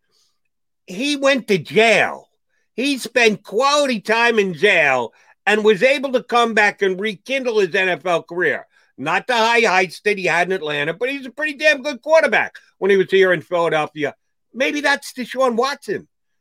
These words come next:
Deshaun Watson could actually have to go to jail. And then the Eagles, out that ninety percent, they're gonna take him out of jail. Well, you know, then the storyline will be,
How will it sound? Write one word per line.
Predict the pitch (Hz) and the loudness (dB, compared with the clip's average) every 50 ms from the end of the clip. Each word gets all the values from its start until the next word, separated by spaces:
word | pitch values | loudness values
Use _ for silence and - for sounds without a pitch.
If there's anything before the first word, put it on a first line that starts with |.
| _ _ - | _ _ -10
Deshaun | 190 202 - 247 277 294 294 | -10 -8 -4 -2 -2 0 0
Watson | 269 277 277 294 - - 277 254 208 - | 0 0 -2 -2 -4 -6 -8 -8 -8 -6
could | - - 220 | -4 -2 0
actually | 214 208 196 - - 202 202 202 196 | 0 0 -2 -2 -6 -6 -2 0 0
have | 190 196 185 - | 0 0 -2 -4
to | 190 180 | -8 -10
go | 156 120 160 185 196 | -6 -2 -2 0 0
to | 190 185 | 0 -2
jail. | 165 139 165 170 170 147 - _ _ _ _ - | -4 -2 -2 0 0 -2 -4 _ _ _ _ -4
And | - 160 180 | 0 2 2
then | 190 196 | 2 2
the | 180 | 0
Eagles, | 170 170 185 220 233 196 175 147 135 110 - | 0 0 0 0 2 2 2 0 0 -2 -2
out | 131 151 214 208 190 | 0 0 0 0 -2
that | 147 175 190 170 | -2 -4 -4 -2
ninety | 143 151 202 269 269 269 240 | -2 0 0 0 0 -2 -2
percent, | 180 - 247 240 - - 262 254 233 175 | 0 0 0 0 0 0 2 2 2 2
they're | 135 180 196 | 2 0 0
gonna | 190 214 208 196 160 | 0 0 -2 -2 -2
take | - 208 220 214 | 0 0 0 0
him | 196 208 | 0 -2
out | 202 | -4
of | 196 | -2
jail. | 190 208 202 185 156 | -2 -2 -2 0 0
Well, | 160 165 175 180 156 _ _ _ _ _ | 0 -2 -2 -4 -8 _ _ _ _ _
you | - 135 160 | -6 -2 2
know, | 175 175 180 175 | 2 2 2 4
then | 175 180 185 170 | 2 0 0 0
the | 156 | -4
storyline | - - 190 190 185 175 165 170 175 180 170 | -4 0 2 2 2 2 2 2 2 2 2
will | 160 143 | 0 -2
be, | 160 151 120 - | -4 -4 -6 -6